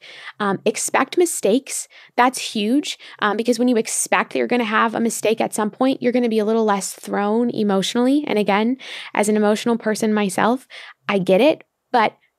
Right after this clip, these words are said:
don't marry your highs or your lows. You're gonna have both, but it's really important to remember that those moments don't define your value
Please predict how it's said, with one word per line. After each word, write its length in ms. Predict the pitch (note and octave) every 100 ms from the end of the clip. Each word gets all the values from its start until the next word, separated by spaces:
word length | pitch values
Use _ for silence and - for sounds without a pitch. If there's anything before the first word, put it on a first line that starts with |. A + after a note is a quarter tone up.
| _
don't 340 | - A#3 D4+ -
marry 440 | B3 A#3 A#3+ A#3+
your 200 | A#3 A3+
highs 500 | G#3+ - G3 G3+ G#3
or 100 | -
your 180 | G3+ G3
lows. 440 | F3+ F#3+ - - - _ _ -
You're 60 | E3+
gonna 180 | F3
have 320 | F#3+ A3 C#4 C4
both, 380 | B3 B3 B3 - - -
but 100 | G#3
it's 200 | F#3+ F#3+
really 200 | F#3 G3
important 380 | A3+ C#4+ C#4+ B3
to 80 | A#3
remember 300 | A3 G#3 G3+
that 260 | G3+ -
those 260 | G#3 B3 C4+
moments 400 | C4 B3 B3 -
don't 280 | - F#3+ -
define 500 | A#3 B3 A#3 A#3 A3
your 200 | F#3+ F#3+
value 600 | F3+ E3 D#3 F3 G#3